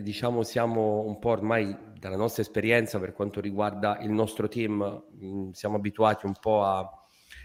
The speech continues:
a leggere il territorio, ogni territorio ha un suo problema, chiaramente.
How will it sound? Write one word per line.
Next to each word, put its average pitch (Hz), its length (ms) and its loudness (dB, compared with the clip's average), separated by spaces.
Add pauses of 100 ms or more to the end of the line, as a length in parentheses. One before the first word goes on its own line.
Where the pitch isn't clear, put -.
(180)
a - 120 -2
leggere 107 380 4
il 98 60 -2
territorio, 110 720 4
ogni 113 220 6
territorio 117 680 2
ha 110 380 -2
un 113 140 -2
suo 101 800 0
problema, 95 680 0
chiaramente. 92 840 -4